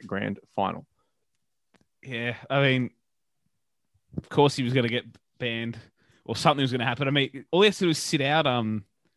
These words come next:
Speaker 2: is he just sitting out first grade? Or is it, no, he's actually banned. Sorry.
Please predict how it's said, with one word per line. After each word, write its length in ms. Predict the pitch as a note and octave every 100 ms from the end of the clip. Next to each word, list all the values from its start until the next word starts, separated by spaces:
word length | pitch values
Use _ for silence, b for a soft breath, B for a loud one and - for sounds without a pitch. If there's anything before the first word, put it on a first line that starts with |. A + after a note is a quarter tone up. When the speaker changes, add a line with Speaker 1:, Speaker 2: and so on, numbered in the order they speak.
| _ _ _ _ _ _ _ _ _
Speaker 2:
is 120 | D#3 G3+
he 120 | D4+
just 160 | A#3
sitting 240 | - G3+ F#3+
out 100 | C#3+
first 340 | - C3 C#3+
grade? 340 | F#3+ A3 F4 - _ _ _ _ _ _ _ _ -
Or 100 | D3
is 80 | D3
it, 100 | -
no, 120 | D3
he's 100 | C#3
actually 240 | D3+ - C#3+
banned. 480 | C3 B2+ A#2 G2+
Sorry. 420 | - A2+ G2+ F#2